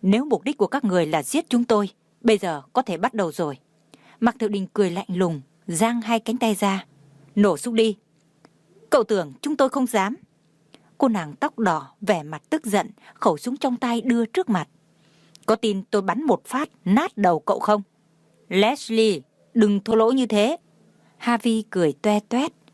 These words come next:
gương mặt đen càng hiện rõ hàm răng trắng đặc biệt sáng của anh, dưới buổi đêm càng nổi bật rõ ràng hơn. "Chúng tôi đến đây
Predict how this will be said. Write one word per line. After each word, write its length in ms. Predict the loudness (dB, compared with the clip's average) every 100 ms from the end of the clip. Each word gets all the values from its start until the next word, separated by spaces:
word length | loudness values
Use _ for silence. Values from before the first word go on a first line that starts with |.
| _ 0
gương 200 | 4 4
mặt 140 | 0 -2
đen 240 | 0 0 -2 -10 -4
càng 260 | -2 -4 -4
hiện 240 | -4 -4
rõ 180 | -4 -2
hàm 200 | -2 -4
răng 280 | -4 -6 -4
trắng 260 | -4 -4 -4
đặc 240 | -4 -4 -4
biệt 180 | -6 -6
sáng 300 | -6 -6 -2
của 120 | -2
anh, 220 | -2 -4 -8 _ _ _ 0
dưới 220 | 2 4
buổi 160 | 2
đêm 240 | 0 -2 -2
càng 360 | -4 -4 -4
nổi 140 | -4 -2
bật 200 | -2 -4
rõ 260 | -2 0 0
ràng 260 | -2 -4 -2
hơn. 220 | -4 -4 -8 -16 _ _ -20 _ _ _ -2
"Chúng 140 | 2
tôi 140 | 2
đến 200 | 0 -2
đây 220 | 0 -2